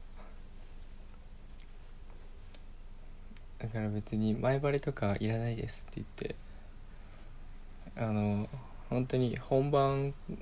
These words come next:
行為を取り始めたのも、多分村西監督が初めなんじゃないかなっていうか、さっきもちょっと調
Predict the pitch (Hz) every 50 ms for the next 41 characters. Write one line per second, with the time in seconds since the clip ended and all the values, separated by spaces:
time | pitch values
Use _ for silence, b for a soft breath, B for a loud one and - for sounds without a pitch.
0 | - 147 - - 143 143 151 151 147 147 147 143 - 143 135 147 143 143 156 147
1 | - 151 160 156 - 165 160 156 156 156 160 160 160 - - - - 135 - 131
2 | 131 123 110 107 107 110 110 113 120 117 117 120 - - - 107 104 107 - 113
3 | 107 - 107 104 104 104 104 104 104 107 107 104 107 113 123 - B B B B
4 | B B - - 127 123 117 120 123 120 127 127 123 127 123 117 110 113 110 110
5 | 110 113 104 101 104 107 - - - 101 104 107 - - - - 139 - - -
6 | - - B B B B B B B B B B B - - - - - - -
7 | - - - - - - - - - - - - - - - - - - - -
8 | - - - - - - - - - - - 180 190 - - 151 117 - - 190
9 | - - 139 - -